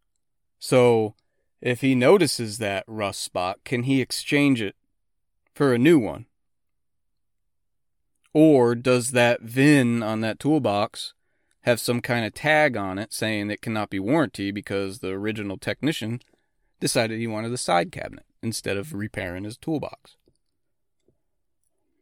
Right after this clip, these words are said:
I mean, I guess I can ask a tool pimp about this, but I'd rather not talk to them 'cause they're just fucking salesmen. They're not, they don't dress fucking like a pimp. You know what I'm saying?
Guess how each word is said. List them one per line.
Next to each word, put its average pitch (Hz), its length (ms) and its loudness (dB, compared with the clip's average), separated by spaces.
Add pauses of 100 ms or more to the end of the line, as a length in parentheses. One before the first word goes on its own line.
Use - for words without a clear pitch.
(420)
I - 60 -4
mean, 165 160 6
I 165 60 6
guess 180 260 2
I 139 60 -2
can 110 160 -6
ask 117 240 -4
a 95 60 -8
tool 135 280 -2
pimp - 240 -10
about 85 300 -6
this, 98 240 -10
but 95 260 -6 (680)
I'd 113 160 -6
rather 104 240 -4
not 104 200 -8
talk 170 280 0
to 98 80 -12
them - 300 -14 (720)
'cause 110 140 -10
they're 104 140 -8
just 113 160 -12
fucking 107 260 -8
salesmen. - 520 -2 (460)
They're - 80 -12
not, 101 260 -6
they 107 100 -4
don't 110 200 -8
dress 131 300 -4
fucking 87 540 -10
like 92 180 -12
a - 60 -20
pimp. - 400 -12
You 98 100 -8
know 104 80 -6
what 107 80 -4
I'm 104 80 -6
saying? 143 320 -2